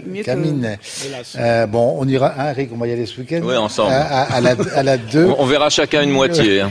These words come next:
Speaker 2: <laughs> De Lionel Stekete. Euh, bon, allez, bon, on n'a plus beaucoup de temps. J'avais inscrit Bergman, Une année dans une vie, qui est ce doc de Jane, euh, Magnusson, euh, sur Bergman, euh, notamment sur l'année cinquante-sept,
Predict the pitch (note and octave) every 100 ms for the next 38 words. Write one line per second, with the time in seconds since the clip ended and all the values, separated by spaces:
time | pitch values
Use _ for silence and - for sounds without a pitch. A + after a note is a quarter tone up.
0 | F#3+ - F#2 - - F#3+ F#3 - - D#3+
1 | D#3 D#3 D3+ E3+ C3+ - D#3+ B2+ C3+ -
2 | C#3 B2+ - - - E3+ C#3+ C#3 B2 C#3+
3 | C#3 C#3 C3+ C3+ B2+ C#3+ C3 B2+ - D3+
4 | C3+ C#3 C3+ - - C3 C3 B2 C3 C#3+
5 | C3 B2+ C3 A#2+ G#2+ A#2 A#2 - A2+ F#2
6 | A#2+ C#3+ - - - - - - C#3 A#2+
7 | C#3+ D3 B2+ A#2+ A#2+ B2 A#2+ C3+ C3 -
8 | D3+ C#3+ B2+ A2+ G#2+ G#2 G2 G2 G#2 _
9 | - - B2 A2 G#2+ G2+ B2 C#3 D#3+ E3+
10 | E3 - - - C3 B2 B2 A#2+ C3+ C3+
11 | B2 B2 B2+ B2+ - D3 C3+ B2+ D3 E3